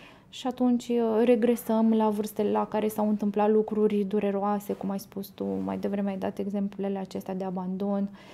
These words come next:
Um, și vedem, uh, care sunt emoțiile acolo și ce putem vindeca în momentul respectiv, pentru ca, um, întoarcerea aceasta la vârsta adultă să fie mult mai sănătoasă.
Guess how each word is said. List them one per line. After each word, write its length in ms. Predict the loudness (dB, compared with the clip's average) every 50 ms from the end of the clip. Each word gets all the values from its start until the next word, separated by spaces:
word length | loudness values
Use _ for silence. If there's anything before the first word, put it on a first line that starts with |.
| -20 -20 -20 -20 -20 -14 -8
Um, 400 | -6 -2 0 0 0 0 0 -2 -2 -4
și 540 | -4 -4 -6 -6 -2 -2 0 2 0 0 -2 -2 0
vedem, 580 | 0 0 2 4 6 6 8 8 8 8 6 6
uh, 80 | 6 4 0 -10 -18 -20 -20 -18 -8
care 220 | -2 0 0 0
sunt 260 | 2 2 2 2 2
emoțiile 500 | 4 4 4 4 4 2 0 0 2 2
acolo 400 | 2 0 0 0 2 2 2 2
și 200 | 0 -2 -6 -8
ce 140 | -6 -4 -4
putem 360 | -4 -4 -2 0 2 4 4
vindeca 840 | 6 4 4 4 2 0 0 0 0 2 4 4 4 2 0 -2 -4 -2
în 200 | 0 2 4 4
momentul 400 | 4 4 4 4 2 2 0 0
respectiv, 920 | 0 -2 -2 -2 -4 -4 -4 -4 -4 -4 -2 0 2 2 0 0 -4 -10 -20 -20 -20 -20 -20 -20 -20 -20 -16 _
pentru 300 | -2 0 0 2 0 0
ca, 600 | -2 0 2 4 4 6 6 4 4 4 2 2 0 -2 -4 -4 -4 -4
um, 480 | -2 -2 0 0 0 0 0 0 0 2
întoarcerea 540 | 2 2 4 4 4 0 0 0 -2 0 0
aceasta 380 | 0 0 -2 -4 -2 -2 -2
la 240 | 0 0 0 0 0 -2
vârsta 260 | -4 -6 -6 -4 -2
adultă 440 | -2 -2 0 0 -2 -2 -2 -4 -4
să 140 | -4 -4 -8
fie 600 | -8 -6 -4 -2 -2 0 0 -2 -2 -2 -2 -2 -2
mult 220 | 0 0 2 2
mai 160 | 2 0 0 -2
sănătoasă. 840 | -2 -2 0 0 0 0 0 0 0 0 0 -2 -6 -8 -10 -10